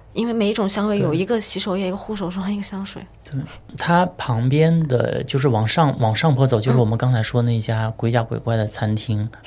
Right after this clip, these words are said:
Speaker 2: 包的全是饭，然后也不好吃。
Speaker 1: 而且也是你很辛苦在小红书上找的。
Speaker 2: 对，千万别去，好难吃，好难吃。
Speaker 1: 还排队。
Speaker 2: 对，然后这，以这家香，香薰店的这个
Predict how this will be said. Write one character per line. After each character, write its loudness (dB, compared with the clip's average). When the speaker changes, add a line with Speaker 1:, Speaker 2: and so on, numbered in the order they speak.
Speaker 2:
包 6
的 2
全 0
是 0
饭， 0
然 0
后 2
也 4
不 0
好 0
吃。 -2
Speaker 1:
而 4
且 0
也 4
是 2
你 -6
很 -2
辛 -2
苦 -2
在 0
小 2
红 0
书 -4
上 -2
找 -4
的。 0
Speaker 2:
对， 0
千 0
万 4
别 2
去， -2
好 -2
难 4
吃， 0
好 2
难 0
吃。 -4
Speaker 1:
还 -2
排 2
队。 0
Speaker 2:
对， 2
然 4
后 6
这， 2
以 0
这 4
家 4
香， 0
香 2
薰 4
店 4
的 2
这 0
个 2